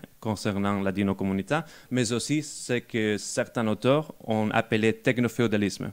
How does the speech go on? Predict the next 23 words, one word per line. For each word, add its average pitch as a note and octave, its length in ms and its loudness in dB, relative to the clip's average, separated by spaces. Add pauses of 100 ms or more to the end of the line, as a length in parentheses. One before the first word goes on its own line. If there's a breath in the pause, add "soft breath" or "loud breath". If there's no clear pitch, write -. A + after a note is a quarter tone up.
(140)
qui - 140 0
est G2+ 60 6
le G2 100 2
fait C3 240 0
que C#3 300 -2 (360 loud breath)
les G#2 220 -4
utilisateurs A#2 840 2 (500)
sur - 200 -10
Facebook F#2+ 440 -4 (600 soft breath)
font A2 300 2
tout F3+ 120 2
le D3+ 100 4
travail. - 360 -2 (640)
Ils - 60 -20
font F#2+ 120 -4
les F#2+ 120 0
commentaires, G2+ 760 4
les F#2+ 140 -2
réponses, G2 680 0 (160 soft breath)
et - 80 -8
cetera. B2+ 520 2 (680 loud breath)
Et, G#2+ 380 4
euh, G2 260 0